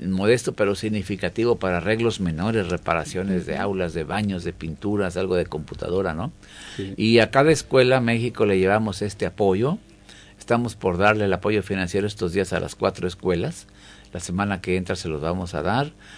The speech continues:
Speaker 1: Y también hay un concurso interesante. Este es Mi México, se llama el concurso de dibujo
Speaker 2: Sí.
Speaker 1: para los niños.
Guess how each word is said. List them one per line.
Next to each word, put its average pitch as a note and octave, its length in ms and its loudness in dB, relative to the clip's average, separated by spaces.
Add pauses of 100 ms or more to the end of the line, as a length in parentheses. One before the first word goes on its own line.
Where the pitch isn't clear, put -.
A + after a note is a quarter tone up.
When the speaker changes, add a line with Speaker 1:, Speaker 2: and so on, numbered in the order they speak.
(220)
Speaker 1:
Y A#2 100 -2
también B2 360 2
hay D3 160 6
un F3+ 140 6
concurso C3+ 600 0
interesante. A2 920 0
Este C#3 200 0
es C3+ 100 2
Mi B2 140 4
México, C3+ 460 2
se A2 160 -2
llama B2+ 180 4
el A#2 80 0
concurso A#2 460 -2
de G2+ 80 6
dibujo G#2+ 480 0 (180)
Speaker 2:
Sí. G#2 120 -4
Speaker 1:
para G#2 260 0
los G#2+ 180 0
niños. E3 440 4